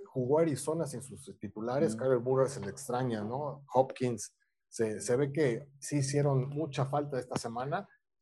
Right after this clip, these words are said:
Speaker 1: Y por otro lado, Russell Wilson, una actuación limitada. Sabemos que viene una lesión muy fuerte. Se recuperó el, lo más pronto posible y casi, casi lo metieron a jugar con el,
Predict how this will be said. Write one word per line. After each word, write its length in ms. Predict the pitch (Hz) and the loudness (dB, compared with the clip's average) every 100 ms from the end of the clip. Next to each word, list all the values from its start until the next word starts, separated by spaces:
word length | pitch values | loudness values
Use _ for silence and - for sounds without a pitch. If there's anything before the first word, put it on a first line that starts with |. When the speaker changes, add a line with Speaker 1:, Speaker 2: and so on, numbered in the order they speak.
| _ _ _ | _ _ _
Speaker 1:
Y 320 | 175 202 247 143 - | 0 2 4 2 2
por 180 | 147 | 4
otro 880 | 180 - _ _ _ _ _ _ 165 | 4 0 _ _ _ _ _ _ 2
lado, 200 | 180 185 | 4 6
Russell 260 | 156 175 151 | 4 4 4
Wilson, 720 | 151 196 196 196 196 - 135 135 - _ _ | 4 4 2 0 2 4 2 2 -2 _ _
una 320 | 160 175 135 127 | 2 2 4 0
actuación 460 | - 127 - 175 | -2 -2 0 2
limitada. 500 | 170 123 - 147 185 | 4 2 2 4 4
Sabemos 300 | 131 143 151 | 4 2 0
que 80 | 147 | -2
viene 140 | 170 | -2
una 60 | 143 | -2
lesión 340 | 113 - 165 - _ | -4 -2 -2 -2 _
muy 240 | 120 165 185 | 4 6 6
fuerte. 680 | - 143 139 139 254 - - | 6 6 8 6 4 2 -10
Se 160 | - 131 | 2 2
recuperó 440 | 127 135 131 151 | 4 2 6 6
el, 320 | 175 147 123 - | 6 4 0 -4
lo 180 | 117 120 | 2 4
más 280 | 123 156 170 | 4 4 2
pronto 320 | - 175 170 | 2 2 2
posible 500 | 113 - 151 190 202 - | -4 -2 4 6 6 4
y 400 | 117 110 110 104 | -2 -2 -2 -2
casi, 260 | 147 151 | -4 -2
casi 240 | 165 180 196 | 0 2 2
lo 80 | 135 | 0
metieron 320 | 113 156 165 | 0 0 0
a 60 | |
jugar 280 | 139 135 160 | 2 2 2
con 200 | 165 131 | 2 0
el, 180 | 110 104 | -2 -4